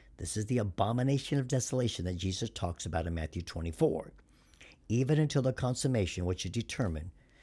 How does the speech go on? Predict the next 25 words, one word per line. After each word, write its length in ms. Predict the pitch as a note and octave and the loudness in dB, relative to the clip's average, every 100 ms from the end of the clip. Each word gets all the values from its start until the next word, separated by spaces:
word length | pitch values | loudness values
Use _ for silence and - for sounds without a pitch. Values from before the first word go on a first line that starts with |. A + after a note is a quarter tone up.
| - - | -20 -6
is 140 | F2+ | -6
poured 340 | - A2 A2+ - | -4 -2 -2 0
out 340 | F#2+ E2+ - - - - | -2 -4 -6 -12 -20 -6
upon 580 | G2 - F#2 E2 D#2 E2 - - _ - - - | -6 -4 -2 -2 -2 -6 -10 -20 _ -20 -18 -10
the 80 | D#2 | -6
desolate." 640 | - - - - - - - - - | -6 -6 -8 -10 -14 -18 -20 -20 -10
Now, 280 | - G2+ D2+ - - | -4 -2 -4 -12 -8
question, 440 | - A#2 - - - - - - - - - - | -2 -2 -2 -10 -12 -18 -20 -20 -20 -20 -20 -12
why 500 | F2+ A2 A#2+ C3 C3 | 0 4 4 4 2
does 240 | B2 A#2+ - | 0 -2 0
he 80 | |
make 380 | G#2 F#2 F2+ - | 0 0 -2 -6
peace? 460 | - G2 - - - - - - - - | -4 -4 -4 -6 -6 -14 -20 -20 -20 -4
I 140 | G2+ | -2
think 380 | G#2 - C3+ C3+ - | -2 0 -2 -2 -6
it 180 | - - | -8 -8
predisposes 1200 | - C#3+ D3+ D3 - - A2+ F#2+ F2 E2 F2+ - - _ - - - - | 2 4 4 2 -2 0 0 0 -2 -6 -8 -12 -20 _ -20 -20 -10 -6
a 80 | F#2+ | -4
conflict, 760 | - F#2+ F2 - - - - - _ - - - | -2 0 0 -2 -10 -12 -16 -20 _ -20 -6 -4
a 80 | |
potential 520 | - F#2+ - G#2+ G2+ F#2+ | -2 -2 0 0 2 2
war, 460 | G2+ G2 D#2 - - _ - - - | 4 2 2 -4 -12 _ -20 -6 2
a 100 | A2+ | 2
real 400 | F#2 B2 B2+ G2 | 4 6 6 6
war. 400 | F2 E2 - | 2 -2 -6